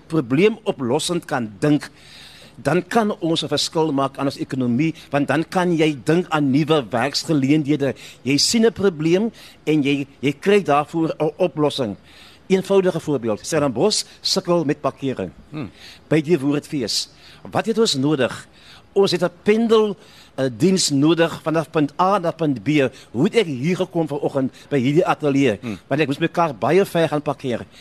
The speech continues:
Speaker 1: 'n Pendel, die, iemand het die idee gehad, ek gaan met my bussie mense oplaai, punt A begin en by punt B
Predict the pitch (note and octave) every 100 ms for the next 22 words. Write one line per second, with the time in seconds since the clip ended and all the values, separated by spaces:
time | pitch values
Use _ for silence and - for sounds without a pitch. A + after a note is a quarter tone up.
0 | - - - E3 - F#3 G3 F#3+ D#3+ -
1 | - B3+ C4 C4+ F3+ F3+ E3 B2+ C#3+ E3+
2 | E3+ D3+ C3 C3 - - F#3 F3+ F3 D#3
3 | C3+ C3 - F#3 A3 A3+ - - - G#2+
4 | C#3 G3 A3 G#3 E3 D3+ C#3+ C#3+ - -
5 | - D3+ D3+ F#3 G3 F#3 F#3+ G3 G3 D#3
6 | C#3 C3+ D3 G#2+